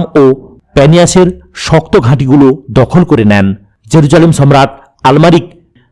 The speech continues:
নিজের রাজ্য খোয়ানোর ভয়ে ভীত হয়ে পড়েন। তিনি আসাদুদ্দিনের সাথে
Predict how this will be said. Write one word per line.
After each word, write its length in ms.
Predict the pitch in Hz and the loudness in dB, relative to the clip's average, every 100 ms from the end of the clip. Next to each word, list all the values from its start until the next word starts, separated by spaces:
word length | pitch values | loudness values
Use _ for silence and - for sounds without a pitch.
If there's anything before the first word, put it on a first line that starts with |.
| - | -2
নিজের 280 | 147 165 123 | 0 0 0
রাজ্য 180 | 120 196 | 0 -2
খোয়ানোর 360 | - 151 151 | 0 2 2
ভয়ে 260 | 120 131 123 123 - - - | 2 0 0 -2 -6 -16 -4
ভীত 200 | - - | -2 2
হয়ে 200 | 143 139 | 2 2
পড়েন। 280 | 104 104 101 101 104 _ _ _ _ - | 0 0 0 -2 -6 _ _ _ _ -2
তিনি 200 | 151 143 139 _ _ - | 0 0 -4 _ _ -4
আসাদুদ্দিনের 640 | 143 175 156 151 170 185 | -2 0 0 0 2 0
সাথে 300 | - - 151 | 0 -2 0